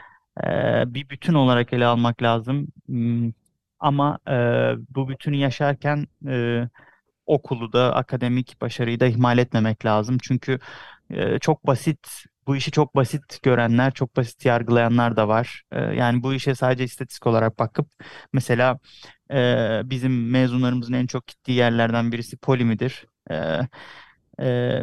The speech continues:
Politecnico Milano, üç master programları için üç ortalamanın altında başvuru kabul etmiyor. İki doksan sekiz olduğu noktada bile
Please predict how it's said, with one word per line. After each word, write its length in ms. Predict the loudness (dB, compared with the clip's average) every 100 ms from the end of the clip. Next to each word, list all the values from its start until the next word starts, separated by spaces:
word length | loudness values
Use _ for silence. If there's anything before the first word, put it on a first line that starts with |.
| -6
Politecnico 600 | -4 -2 -2 -4 -6 0
Milano, 580 | 2 4 4 4 2 0 -6
üç 340 | -10 -10 -12 -14 _ -8
master 480 | 0 0 0 -6
programları 560 | -6 -4 -2 -2 -2 -4
için 220 | -6 -6
üç 200 | -4 2
ortalamanın 460 | 0 2 0 2 2
altında 440 | 0 0 -2 0
başvuru 340 | 0 -2 -8 -4
kabul 260 | -2 0
etmiyor. 360 | 0 0 -2 -2
İki 180 | -2 0
doksan 340 | 0 0 -2
sekiz 360 | -2 -4 -4 -2
olduğu 380 | 0 2 2
noktada 440 | 2 2 -2 -4 0
bile 240 | 0 0